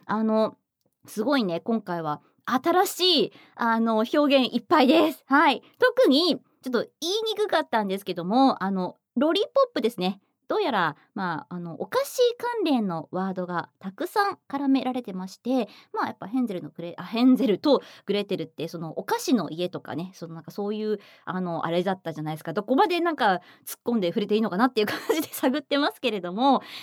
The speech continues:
まあ、それになぞらえて、あの、例えば、おちんぽロリポップとか、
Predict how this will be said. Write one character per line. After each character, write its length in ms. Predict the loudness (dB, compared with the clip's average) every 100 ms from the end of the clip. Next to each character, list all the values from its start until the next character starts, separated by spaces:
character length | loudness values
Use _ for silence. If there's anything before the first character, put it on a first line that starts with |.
| -2
ま 80 |
あ、 20 | 0
そ 120 | 0
れ 100 | 0
に 100 | 0
な 140 | -2
ぞ 120 | 0
ら 120 | 0 0
え 80 |
て、 360 | 0 -2 0 -2
あ 100 | -2
の、 160 | -4 -4
例 220 | -2 -2
え 40 |
ば、 180 | -2 -4 -8 -20 _
お 100 | -2
ち 220 | 0 2
ん 80 | 0
ぽ 320 | 2 2 2 _ _ 2
ロ 100 | 4
リ 100 | 4
ポ 140 | 2
ッ 40 | -2
プ 160 | -2 -14
と 100 | -12
か、 440 | -6 -2 0 -2